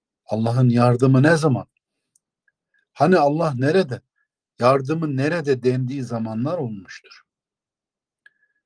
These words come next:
Durum böyle olunca problemimizi Allah'ın kelamı, Kur'an ve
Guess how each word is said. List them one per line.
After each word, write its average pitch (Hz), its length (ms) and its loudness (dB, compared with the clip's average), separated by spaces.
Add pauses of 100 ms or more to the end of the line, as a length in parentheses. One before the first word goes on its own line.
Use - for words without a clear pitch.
(480)
Durum 139 300 2
böyle 131 240 4
olunca 143 540 -2 (1400)
problemimizi 110 1080 -4 (140)
Allah'ın 107 480 -8
kelamı, 104 800 -10 (1400)
Kur'an 113 420 -8 (400)
ve 104 280 -10